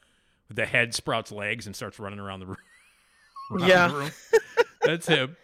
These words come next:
Speaker 1: And then, uh, Thomas F. Waits, who plays Windows, is gonna be there. Windows was the radio control guy.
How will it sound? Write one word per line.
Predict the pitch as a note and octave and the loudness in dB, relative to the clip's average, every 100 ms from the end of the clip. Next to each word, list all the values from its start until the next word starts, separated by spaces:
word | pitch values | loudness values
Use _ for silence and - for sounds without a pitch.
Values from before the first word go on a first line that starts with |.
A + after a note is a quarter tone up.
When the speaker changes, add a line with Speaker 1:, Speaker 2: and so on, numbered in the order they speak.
| _ | _
Speaker 1:
And | E3+ E3+ | 6 6
then, | E3+ E3 D#3 D3+ D3 D3 - | 4 2 2 0 -4 -6 -2
uh, | C3+ C3 B2+ C3 | 0 2 0 -4
Thomas | - D#3+ D#3+ D3+ | -2 -2 -2 -6
F. | C#3+ | -8
Waits, | C3+ E3+ D#3 G#2+ - - - _ _ _ _ _ | -4 -4 -4 -8 -12 -14 -20 _ _ _ _ _
who | - C3+ B2+ | -8 -6 -6
plays | - D3+ B2 A#2 A2+ A2 G2 | -6 -2 2 2 0 -6 -4
Windows, | G#2 A3 C#3+ D2 - - - - _ | 0 2 0 -4 -12 -16 -16 -16 _
is | G2 | -10
gonna | - D#2+ | -10 -14
be | E2+ | -16
there. | D#2+ - D2+ | -16 -16 -12
Windows | F#2+ G2+ G2+ | -6 -6 -6
was | G#2+ F#2 | -8 -8
the | |
radio | F#2 G2 G2+ G2 | -8 -8 -6 -8
control | - F#2 E3 D#3+ A2+ | -10 -12 -8 -8 -10
guy. | D#2+ - | -14 -20